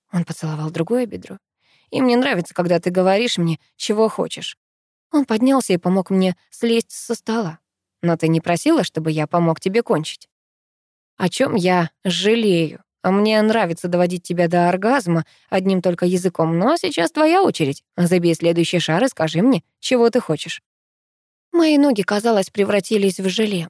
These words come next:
Я не могла ни на чем сосредоточиться. Мне хотелось лишь одного — кончить. Как я могла играть в таком состоянии? Я крепко сжала ноги, но это мне не помогло.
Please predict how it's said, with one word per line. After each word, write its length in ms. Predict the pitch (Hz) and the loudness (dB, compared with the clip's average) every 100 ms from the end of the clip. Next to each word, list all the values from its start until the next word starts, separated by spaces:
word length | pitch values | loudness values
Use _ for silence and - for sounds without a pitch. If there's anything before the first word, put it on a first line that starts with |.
| - | -8
Я 300 | 196 196 190 | -2 0 2
не 120 | 196 | 2
могла 460 | 202 208 202 208 196 _ _ _ _ _ | 2 0 2 0 0 _ _ _ _ _
ни 100 | 240 | 2
на 140 | 254 269 | 2 2
чем 220 | - 190 | -2 -4
сосредоточиться. 960 | - 202 196 240 214 170 - - 175 - _ | -4 -4 0 0 0 -4 -6 -14 -18 -20 _
Мне 240 | 214 208 196 | 0 0 0
хотелось 420 | 208 233 208 196 | 0 2 2 2
лишь 200 | 196 185 | -2 0
одного — 460 | 190 196 185 165 160 | 0 0 -2 -6 -2
кончить. 640 | 277 233 190 - 170 - _ _ _ | 2 2 2 -2 -6 -8 _ _ _
Как 220 | - 320 | -2 0
я 80 | 269 | 2
могла 360 | 254 254 254 247 | 2 4 4 4
играть 320 | 240 311 - | 4 2 0
в 80 | - | -2
таком 260 | 214 269 | 0 2
состоянии? 760 | 277 - - 285 240 185 170 175 _ - | 0 -2 -2 0 2 0 -2 -6 _ -8
Я 240 | 208 202 | -4 -4
крепко 380 | - 208 - 208 | -2 -4 -2 -4
сжала 360 | 190 202 202 208 | 0 2 2 4
ноги, 340 | 233 233 190 | 2 2 2
но 260 | 190 180 185 | 2 2 2
это 300 | 214 - 185 | 2 0 0
мне 200 | 202 196 | 2 0
не 280 | 190 196 | 2 0
помогло. 580 | 208 202 208 240 240 170 | 0 2 2 2 2 0